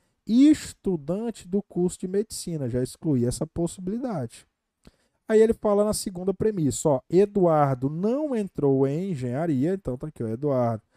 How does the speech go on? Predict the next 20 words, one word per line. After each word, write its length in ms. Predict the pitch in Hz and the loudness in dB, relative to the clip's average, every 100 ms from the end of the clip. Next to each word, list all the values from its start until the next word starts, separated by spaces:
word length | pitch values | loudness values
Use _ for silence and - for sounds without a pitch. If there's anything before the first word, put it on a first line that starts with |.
| _ _ | _ _
não 440 | 123 170 233 214 | -6 -4 -2 -2
é 260 | 147 135 127 - | 2 2 0 -6
estudante 720 | 180 - 135 123 180 214 160 | -12 -6 -6 -4 -6 -6 -10
de 160 | 139 | -8
engenharia 680 | 143 117 113 147 160 135 185 - _ _ - | -8 -6 -4 -2 0 2 0 -4 _ _ -4
e 100 | 233 | -4
tem 420 | - 240 294 254 | 0 -2 0 -6
vinte 400 | 160 170 - 139 | -6 -8 -8 -6
anos, 360 | 123 110 110 | -4 -6 -8
então 300 | 147 151 160 | -12 -10 -10
tá 120 | 165 190 | -8 -10
aqui, 160 | - | -4
ó, 80 | 127 | -2
o 180 | 123 151 | 0 -2
Eduardo 480 | 170 147 139 131 131 | -2 0 0 -2 -6
tem 140 | 135 | -10
o 80 | 131 | -8
quê? 280 | - 120 107 _ _ _ _ | -4 -4 -4 _ _ _ _
O 100 | 117 | -2
Eduardo 640 | 120 127 165 143 123 175 | 0 0 0 0 0 -4